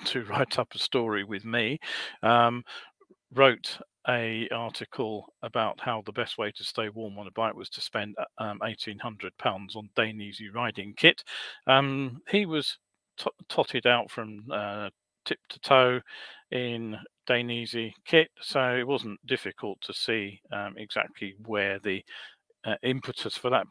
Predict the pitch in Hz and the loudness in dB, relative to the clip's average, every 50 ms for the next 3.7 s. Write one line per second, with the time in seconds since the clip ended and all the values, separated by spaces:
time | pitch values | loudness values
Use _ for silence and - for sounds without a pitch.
0 | _ - 113 - - - - - _ - 110 98 101 - - - - 139 120 95 | _ -12 -10 -6 -4 -4 -4 -6 _ -6 -4 -4 -4 -6 -6 -2 0 0 0 0
1 | 87 90 87 - 104 92 - - - 104 87 82 85 - - 87 80 90 - _ | -2 -4 -2 -4 -4 -6 -6 -6 -6 -6 -6 -6 -10 -8 -6 -6 -6 -6 -10 _
2 | _ - - - - - - - - - - - - _ - 147 160 160 160 160 | _ -20 -16 -16 -14 -14 -14 -16 -18 -18 -20 -20 0 _ 12 12 12 12 12 10
3 | 170 165 - 180 208 233 196 170 180 185 175 160 - | 8 2 2 4 4 4 6 10 10 10 10 10 6